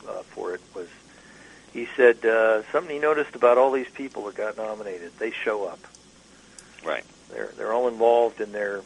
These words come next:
Speaker 1: their organizations, you know.
Speaker 2: Well, we're ten seconds away from being done for today, so thanks, Gavin, for joining me.
Speaker 1: Cool.
Speaker 2: We need to talk more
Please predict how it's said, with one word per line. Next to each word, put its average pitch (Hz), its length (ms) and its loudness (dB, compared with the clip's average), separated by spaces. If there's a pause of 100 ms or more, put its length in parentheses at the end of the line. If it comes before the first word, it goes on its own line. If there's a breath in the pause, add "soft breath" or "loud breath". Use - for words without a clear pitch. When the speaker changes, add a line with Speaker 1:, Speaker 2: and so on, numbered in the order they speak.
(300)
Speaker 1:
their 110 140 -4
organizations, 101 800 -8 (120)
you - 60 -20
know. - 80 -20 (1300 loud breath)
Speaker 2:
Well, 87 100 -10
we're 107 140 -4
ten 127 260 0
seconds 123 340 0
away 110 220 -2
from 95 260 -10
being 104 260 -6
done 110 220 -4
for 95 100 -12
today, 87 300 -6
so 98 120 -6
thanks, 110 280 -8
Gavin, 98 260 -2
for - 120 -10
joining 101 320 -4
me. 120 80 0
Speaker 1:
Cool. 92 80 -4
Speaker 2:
We 104 100 -2
need 104 140 -6
to 87 80 -14
talk 107 240 0 (360)
more 107 300 0